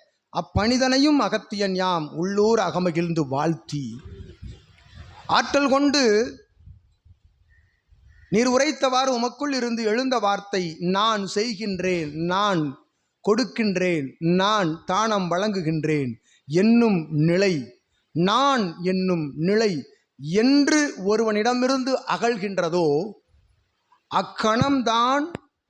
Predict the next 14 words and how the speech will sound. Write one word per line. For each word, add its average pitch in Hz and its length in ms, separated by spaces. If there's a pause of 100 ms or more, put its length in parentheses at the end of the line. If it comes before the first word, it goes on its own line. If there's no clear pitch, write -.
அவனுக்கு 233 680
அத்துணை 240 760
கணங்களின் 220 640
ஆசிகளும் 190 600
வந்தடையும் 151 720
என்று 151 240
அகத்தியன் 131 480
உரைக்கின்றோம். 104 640 (1200)
அவ்வாறு 277 520 (880)
அத்தலம், 214 840 (120)
அத்தலத்தில் 262 720
அன்னதானம் 240 720
வழங்குகின்ற 226 680
நிலைதனை, 220 840